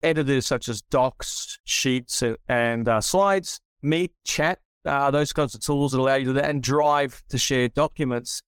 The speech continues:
Bringing that together as a set of, uh, tools allows healthcare frontline workers to be able to connect quickly with, uh, any experts they need or connect quickly to each other,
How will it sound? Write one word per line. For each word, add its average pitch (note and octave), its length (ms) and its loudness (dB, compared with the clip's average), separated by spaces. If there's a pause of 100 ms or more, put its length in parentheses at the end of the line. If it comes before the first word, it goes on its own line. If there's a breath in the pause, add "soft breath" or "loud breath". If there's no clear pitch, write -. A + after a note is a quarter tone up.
(180)
Bringing A3+ 240 2
that G3 180 2
together F3+ 360 2
as C#3+ 100 -2
a C#3+ 60 -4
set E3 240 0
of, D3 220 0
uh, C#3 220 2
tools A3 420 -2 (200)
allows E3 720 2 (220)
healthcare E3+ 480 0
frontline D#3+ 500 0
workers F3+ 540 0 (220)
to E3+ 80 -2
be E3 180 2
able D#3 300 4
to C#3 280 0 (220)
connect E3+ 380 0
quickly F#3+ 380 0
with, F3+ 300 0
uh, D#3+ 400 4 (240)
any F3 240 2
experts F3 420 -2
they E3 180 0
need F3 240 2
or C#3+ 140 0
connect D#3 340 0
quickly D3+ 260 -2
to C#3+ 180 0
each B2+ 240 -2
other, F3+ 260 2